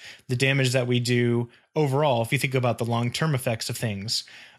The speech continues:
And I can def-, this is what I just don't like, because when you put things with timers on it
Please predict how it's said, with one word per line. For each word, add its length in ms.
And 480
I 160
can 220
def-, 240
this 180
is 140
what 140
I 100
just 200
don't 160
like, 300
because 320
when 140
you 60
put 240
things 500
with 180
timers 400
on 200
it 180